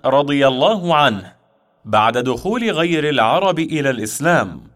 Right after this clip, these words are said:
فخاف عثمان على القرآن من حدوث تغير في طريقة قراءته ولفظ كلماته وحروفه، فأمر زيد بن ثابت مرة أخرى، ومعه عبد الله بن الزبير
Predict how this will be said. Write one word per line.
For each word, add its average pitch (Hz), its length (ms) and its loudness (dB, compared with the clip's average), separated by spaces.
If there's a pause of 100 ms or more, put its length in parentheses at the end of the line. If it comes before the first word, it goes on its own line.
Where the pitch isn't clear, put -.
(460)
فخاف 220 500 -2
عثمان 160 540 0
على 147 300 2
القرآن 147 720 -2
من 151 140 -6
حدوث 143 440 -4
تغير 151 720 -2
في 143 200 -4
طريقة 151 640 -2
قراءته 143 920 0
ولفظ 131 500 -2
كلماته 151 960 -4
وحروفه، 135 680 -2 (520)
فأمر 135 640 0
زيد 202 300 -2
بن 170 240 0
ثابت 147 460 -2
مرة 175 540 0
أخرى، 143 720 0 (300)
ومعه 127 680 0
عبد 139 300 -2
الله 185 400 0
بن 165 180 -4
الزبير 131 680 -2